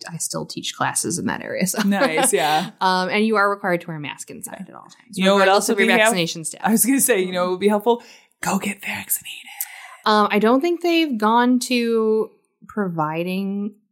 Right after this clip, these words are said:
Speaker 1: which might change because they were talking about providing proof of vaccination for certain smaller gatherings.
Speaker 2: Yeah.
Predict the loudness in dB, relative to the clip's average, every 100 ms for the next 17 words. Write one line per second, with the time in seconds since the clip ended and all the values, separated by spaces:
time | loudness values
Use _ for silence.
0 | _ -4 -2 0 2 2 0 -2 2 2
1 | 2 2 2 2 -2 -2 0 0 0 0
2 | 2 2 0 _ _ -4 0 2 2 0
3 | 0 -2 -2 -2 0 2 2 0 -2 -2
4 | -2 -4 -4 -6 -4 -2 0 0 0 -2
5 | -4 -2 -4 -2 0 0 -2 -4 -6 -6
6 | -4 -2 0 0 0 4 4 4 2